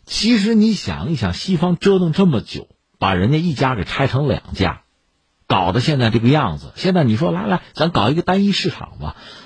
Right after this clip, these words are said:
这不又回去了吗？而且科索沃毕竟是一个自治省，塞尔维亚是一个国家，你说谁大？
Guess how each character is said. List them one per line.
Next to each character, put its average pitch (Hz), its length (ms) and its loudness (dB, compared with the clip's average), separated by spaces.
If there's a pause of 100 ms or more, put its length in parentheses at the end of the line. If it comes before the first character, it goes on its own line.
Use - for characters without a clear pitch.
(360)
这 277 80 0
不 302 80 4
又 - 80 4
回 156 360 2
去 - 140 -4
了 104 180 0
吗？ - 200 -14 (680)
而 233 140 2
且 131 220 0 (140)
科 226 260 2
索 87 200 0
沃 147 180 4
毕 196 220 0
竟 143 180 0
是 - 160 -6
一 147 60 -4
个 156 100 -6
自 - 180 -4
治 135 140 -4
省， - 200 -8
塞 175 140 -6
尔 87 140 0
维 98 80 2
亚 147 120 0
是 - 140 -6
一 135 40 -2
个 123 120 2
国 101 220 0
家， 123 160 0
你 87 140 0
说 135 140 0
谁 90 300 0
大？ - 200 -8